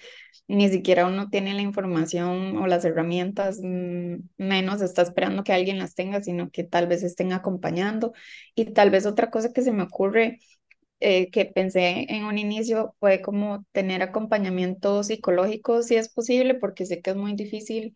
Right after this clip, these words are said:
y no es tan sencillo para todos tener acceso a esto. Eh, pero no es solo tener tal vez apoyo psicológico, porque incluso he escuchado, eh, psicólogos que sugieren a la gente como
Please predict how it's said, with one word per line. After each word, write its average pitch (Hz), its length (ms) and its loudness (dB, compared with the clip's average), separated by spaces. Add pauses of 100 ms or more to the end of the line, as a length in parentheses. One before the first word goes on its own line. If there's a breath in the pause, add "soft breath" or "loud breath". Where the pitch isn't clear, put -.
y 185 180 -4
no 180 200 -4
es 180 120 -8
tan 196 320 -4
sencillo 202 440 -2
para 190 260 0
todos 185 360 2
tener 185 300 0
acceso 190 360 -2
a 214 100 8
esto. 262 320 2 (720 loud breath)
Eh, 202 460 6 (140)
pero 233 560 6
no 208 220 -4
es 208 120 -6
solo 214 240 -4
tener 202 340 -4
tal 208 220 -2
vez 208 220 0
apoyo 202 340 -2
psicológico, 196 600 -4
porque 196 340 -2
incluso 180 340 0
he 190 40 -2
escuchado, 196 840 2 (120)
eh, 180 360 0
psicólogos 190 760 -2
que 185 320 2
sugieren 185 800 -2
a 185 100 -4
la 175 240 -2
gente 185 480 -2
como 185 680 -2